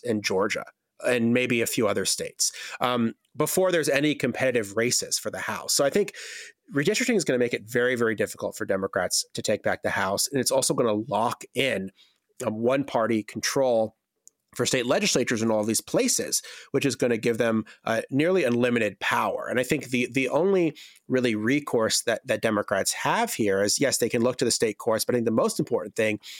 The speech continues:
is trying to elect statewide officials that can try to block this kind of stuff. Because in states where there are Democrats who are governors, for example,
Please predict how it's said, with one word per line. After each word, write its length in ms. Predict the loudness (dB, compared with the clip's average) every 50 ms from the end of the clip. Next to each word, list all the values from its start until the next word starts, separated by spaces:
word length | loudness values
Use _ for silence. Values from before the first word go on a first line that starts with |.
| -18 -18 -20 -12 -2 0
is 320 | 0 2 2 0 -2 -4 -6 _
trying 440 | 0 0 2 2 2 2 0 0 0
to 180 | 0 0 2 2
elect 500 | 2 2 2 2 0 0 -4 -8 -12 -14 -14 -20 -18 _ -2
statewide 460 | 0 0 0 0 0 0 0 0 0
officials 720 | 0 0 0 0 2 2 -2 -2 -6 -4 -2 -2 -2 -2 -4 _ _ _ _ _ -2
that 160 | -2 0 0
can 100 | 0 0
try 160 | 2 0 0
to 80 | 0 0
block 380 | 0 0 0 0 0 -2 -4
this 160 | -4 -4 -2
kind 160 | -4 -4 -6 -4
of 80 | -2
stuff. 340 | -2 -2 -2 -4 -6 -8 -4
Because 300 | -4 -2 0 2 0 2
in 80 | 2 0
states 340 | 2 2 2 0 0 0 0
where 160 | 0 0 2
there 240 | 2 2 2 2 2
are 140 | 2 0 0
Democrats 720 | -2 0 0 0 2 0 0 0 -2 -2 -2 -2 -4 -2
who 100 | 0 0
are 100 | 0 0
governors, 520 | 0 0 0 0 0 0 -2 -2 -2 -4
for 160 | -4 -6 -8 -4
example, 580 | -4 -4 -4 -4 -10 -12 -10 -12 -12 -12 -14